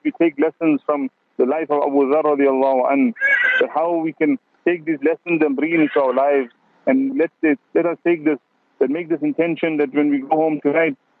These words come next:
from tonight, that we will sit with our children, we will sit with our families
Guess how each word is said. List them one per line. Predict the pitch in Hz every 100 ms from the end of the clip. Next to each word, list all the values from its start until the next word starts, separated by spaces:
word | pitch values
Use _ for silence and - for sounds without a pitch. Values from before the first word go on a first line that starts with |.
| _
from | 175 175
tonight, | - 160 175 170 156
that | 143 - _ _ _ _ _ _ - - -
we | 156 160
will | 160 147
sit | 180 160
with | 156
our | 156 - 139
children, | 165 151 156 135 - -
we | 143
will | 147 135
sit | 165
with | 160
our | 139 135 -
families | 160 160 156 143